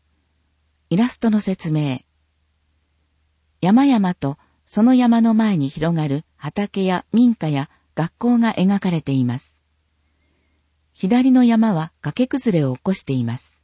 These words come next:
右の山は山の一部分が地滑りを起こしています。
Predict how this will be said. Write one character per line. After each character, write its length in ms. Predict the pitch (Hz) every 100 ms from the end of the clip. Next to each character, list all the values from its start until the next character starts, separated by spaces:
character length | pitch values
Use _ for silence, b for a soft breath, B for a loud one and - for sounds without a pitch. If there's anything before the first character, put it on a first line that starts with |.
| _ _ _ _ _ _ _ _ _ _ _
右 240 | 175 214 254
の 100 | 247
山 300 | 240 226 208
は 180 | 160 - _ -
山 280 | 156 214 233
の 120 | 233
一 240 | 202 -
部 140 | 233 220
分 240 | 185 151
が 140 | 143 -
地 120 | 151 -
滑 200 | 262 254
り 180 | 160
を 80 | 135
起 80 | -
こ 80 | 175
し 80 | -
て 100 | 127
い 100 | 120
ま 160 | 113
す。 260 | - - _